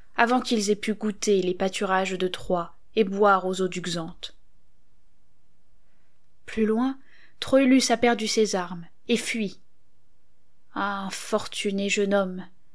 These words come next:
inégal adversaire d'Achille. Ses chevaux l'emportent,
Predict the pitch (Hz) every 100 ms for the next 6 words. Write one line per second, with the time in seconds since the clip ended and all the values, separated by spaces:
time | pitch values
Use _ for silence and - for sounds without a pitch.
0 | - - - - - - - 240 240 233
1 | 214 202 196 185 190 - - 190 185 175
2 | - 196 170 180 - - - - - -
3 | - - - - - - - - - -
4 | - 214 - - 240 220 262 240 208 196
5 | 202 185 - -